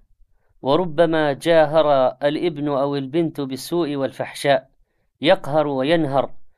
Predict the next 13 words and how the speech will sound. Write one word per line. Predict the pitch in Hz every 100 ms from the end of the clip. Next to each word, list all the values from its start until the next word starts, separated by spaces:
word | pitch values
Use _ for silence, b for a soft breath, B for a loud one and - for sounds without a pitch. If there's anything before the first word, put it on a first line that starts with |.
| _ -
ويرفع | 131 175 165 151 135
الصوت | - - 160 139 139 - _ _ _
ويحتد | - 139 139 - 185 147 147
مع | 156 135 139 143
أبويه | 135 147 165 143 131
في | 135
الكلام، | 131 135 147 139 110 - _ _ _ _
يصفق | 131 151 - - 180 170
الأبواب | 143 127 127 135 160 127 - - - _ -
ويرفض | 131 160 196 175 165 156
خدمتهما | 147 156 143 143 160 175 160 151 147 131 - _ _
وجلب | 135 139 143 175 143
الأغراض | 147 135 147 131 135 160 147 120